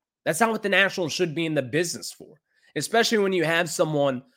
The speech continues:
like Patrick Corbin, who kinda already does that already. So if you have two of those guys, you're just kinda digging your holes for losses, to be honest with you. You're gonna be getting yourself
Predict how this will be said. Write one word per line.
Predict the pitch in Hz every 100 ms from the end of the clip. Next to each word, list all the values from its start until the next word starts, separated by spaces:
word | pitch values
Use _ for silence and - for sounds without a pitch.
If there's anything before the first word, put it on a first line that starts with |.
| _ -
like | 117 -
Patrick | 127 135 139 -
Corbin, | 196 220 143 131 123 _ -
who | 170
kinda | 190 196 190
already | 151 170 160
does | 139 156 143
that | 139 120
already. | 101 120 160 - _ _ _ _ _ _ _ -
So | 185 185
if | 185
you | 233
have | 170 -
two | 254 302
of | 214
those | 165 127 113
guys, | 110 104 113 - - _ _ _ _ _ _ _
you're | 156 190
just | 202 143 120 _
kinda | - 202 175 107 95 _ _ _ _ _ _ _ 117
digging | 156 180 175
your | 165
holes | 156 185 180
for | - 160
losses, | 147 170 196 151 - - - _
to | 139
be | 110
honest | 85 85 -
with | 107 -
you. | _ _ _ _ _ _
You're | 131
gonna | 131 175
be | 170
getting | 123 160 170
yourself | 185 156 170 160